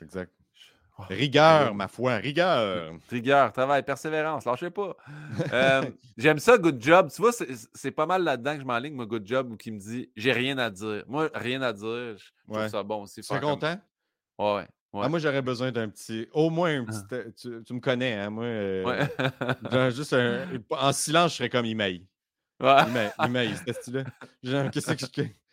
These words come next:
Speaker 1: il me laisse rentrer pareil, là. Je rentre au paradis, mais il dit
Speaker 2: Ouais,
Speaker 1: rien.
Speaker 2: ouais.
Speaker 1: Fait que là, je vis l'éternité avec le sentiment que Saint-Pierre, il y a un fuck avec moi, genre.
Speaker 2: Ouais, ouais.
Speaker 1: Que j'ai
Speaker 2: Tu
Speaker 1: fait
Speaker 2: vas leur
Speaker 1: quelque
Speaker 2: voir
Speaker 1: chose,
Speaker 2: apporter
Speaker 1: tu
Speaker 2: ça.
Speaker 1: sais.
Speaker 2: Y a-tu quelque chose ? Y a-tu, tu sais, tu,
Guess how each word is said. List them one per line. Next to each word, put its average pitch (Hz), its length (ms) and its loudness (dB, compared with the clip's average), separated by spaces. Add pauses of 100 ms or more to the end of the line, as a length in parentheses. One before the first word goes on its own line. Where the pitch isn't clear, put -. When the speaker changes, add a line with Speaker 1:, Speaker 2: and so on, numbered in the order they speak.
(240)
Speaker 1:
il 147 60 2
me 180 60 4
laisse 214 160 6
rentrer 196 260 6
pareil, 170 340 2
là. 135 120 -2
Je 127 120 -8
rentre 170 260 2
au 139 40 -4
paradis, 127 420 -2
mais 127 140 -4
il 110 60 -10
dit 104 160 -8
Speaker 2:
Ouais, 127 40 2
Speaker 1:
rien. 139 220 8
Speaker 2:
ouais. 90 60 -6
Speaker 1:
Fait 117 100 -4
que - 100 -4
là, 165 60 2
je 135 140 -4
vis 160 180 -6
l'éternité 165 880 -2
avec 143 160 4
le 127 100 -2
sentiment 143 540 -4
que 127 80 -10
Saint-Pierre, 131 520 -4
il 117 80 -8
y 104 80 -6
a - 20 -6
un - 20 -8
fuck - 280 -8
avec 107 160 -10
moi, 113 200 -8
genre. 110 320 -8
Speaker 2:
Ouais, 131 100 -2
ouais. 120 260 -2
Speaker 1:
Que 135 60 2
j'ai 143 120 2
Speaker 2:
Tu 139 60 -4
Speaker 1:
fait 170 80 4
Speaker 2:
vas 151 60 8
leur 147 100 10
Speaker 1:
quelque 135 80 6
Speaker 2:
voir 160 100 10
Speaker 1:
chose, 160 100 6
Speaker 2:
apporter 160 220 2
Speaker 1:
tu 143 80 -10
Speaker 2:
ça. 262 140 4
Speaker 1:
sais. 247 40 4
Speaker 2:
Y 202 40 6
a-tu 185 160 0
quelque 247 180 -2
chose ? 320 160 2
Y 214 40 0
a-tu, 196 260 -8
tu - 40 -20
sais, 226 140 -8
tu, 151 260 -6